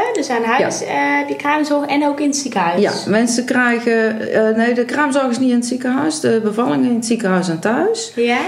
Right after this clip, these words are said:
Speaker 2: En, eh, ik werk bij de mensen in het gezin als ze eenmaal bevallen zijn.
Speaker 1: Mhm.
Speaker 2: Dan gaan ze, eh, of ze zijn thuis of ze gaan naar huis vanuit het ziekenhuis of vanuit het kraamhotel hier in de regio.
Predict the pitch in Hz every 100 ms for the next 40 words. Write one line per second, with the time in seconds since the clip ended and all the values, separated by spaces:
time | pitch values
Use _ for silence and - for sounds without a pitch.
0 | 415 - 202 196 185 185 175 165 165 160
1 | - 180 190 247 285 - 226 220 220 220
2 | 220 214 208 196 202 202 185 190 180 170
3 | 160 156 175 196 233 240 277 370 262 254
4 | 262 269 - - - 196 208 196 190 185
5 | 175 170 170 - 185 185 190 185 160 202
6 | 214 208 165 151 - 180 156 156 151 151
7 | 196 320 - 226 220 220 226 220 208 202
8 | 180 135 - 147 - - 202 247 247 233
9 | 214 214 208 202 196 190 190 190 180 180